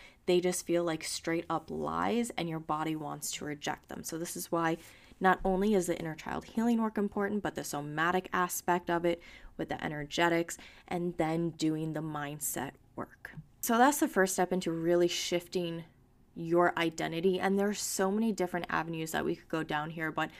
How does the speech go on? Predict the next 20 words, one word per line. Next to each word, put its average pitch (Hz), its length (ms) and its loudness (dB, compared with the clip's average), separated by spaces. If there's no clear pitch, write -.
I 180 80 -2
wanna 202 180 0
keep 262 200 -4
this 208 200 -2
one 185 140 0
nice 170 220 -2
and 165 120 -8
short. 151 420 -4
And 175 140 -2
the 175 60 -2
thing 190 200 -4
that 240 120 2
I 254 60 4
really 175 400 2
want 156 440 -4
to - 100 -8
talk 165 300 0
about 156 340 0
on 170 220 0
this 175 200 -2